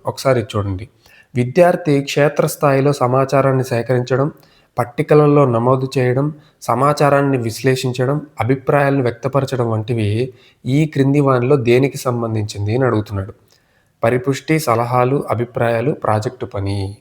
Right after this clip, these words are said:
పరిపుష్టి అంటే ఫీడ్‌బ్యాక్ ఇవ్వడం. ఇప్పుడు నువ్వు క్లాస్ చెప్తూ ఉన్నావు, నువ్వు క్లాస్ చెప్తూ ఉన్నప్పుడు ఎవరైనా విని వాళ్ళు నీకు ఫీడ్‌బ్యాక్ ఇస్తారనమాట. నువ్వు బాగా చెప్పావు, బాగా చెప్పలేదు, ఫీడ్‌బ్యాక్. ఇక్కడ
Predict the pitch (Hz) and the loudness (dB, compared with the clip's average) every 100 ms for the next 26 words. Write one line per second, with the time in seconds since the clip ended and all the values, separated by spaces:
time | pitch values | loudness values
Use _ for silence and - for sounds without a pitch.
0 | _ _ _ _ _ 120 151 160 151 139 | _ _ _ _ _ 0 2 0 -2 -2
1 | 123 170 - 143 156 156 151 123 104 104 | 0 0 0 0 2 4 2 0 -2 -2
2 | - 147 143 135 131 139 - 123 - 120 | -6 0 0 2 2 0 -4 -6 -2 -2
3 | 104 101 104 202 127 127 131 151 - 147 | 0 -2 -4 -4 -4 -2 0 0 0 -2
4 | - 143 131 127 127 139 190 151 123 135 | 0 0 2 0 0 0 2 2 4 4
5 | 135 123 110 120 196 - - _ - 151 | 2 0 0 0 0 -2 -12 _ 0 0
6 | 156 147 156 160 160 151 127 - 107 101 | 0 -2 0 4 4 2 -2 -2 -2 -2
7 | 98 - 113 110 117 117 113 113 107 107 | -4 -4 0 2 2 0 -2 -2 0 0
8 | 107 107 110 107 104 101 101 104 _ _ | 0 -2 -2 -4 -2 -2 -4 -8 _ _
9 | _ 165 147 113 95 95 - _ _ 131 | _ 2 4 2 -2 -8 -16 _ _ -6
10 | 160 | 2